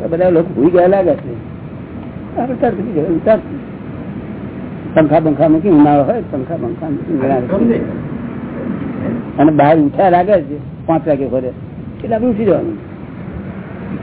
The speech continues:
Speaker 1: આ લોકો શું કરે છે જોવાનું. લોકના, લોક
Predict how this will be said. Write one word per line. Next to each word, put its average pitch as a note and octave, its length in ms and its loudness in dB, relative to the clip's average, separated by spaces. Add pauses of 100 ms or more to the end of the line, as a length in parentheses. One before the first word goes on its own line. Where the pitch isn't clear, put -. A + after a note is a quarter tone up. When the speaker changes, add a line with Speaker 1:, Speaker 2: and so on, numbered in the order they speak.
(180)
Speaker 1:
આ F3+ 80 2
લોકો E3+ 240 6
શું B3 200 -2
કરે G3+ 140 0
છે G3+ 180 0
જોવાનું. G#3+ 440 0 (1000)
લોકના, G3 340 4 (240)
લોક F3+ 260 4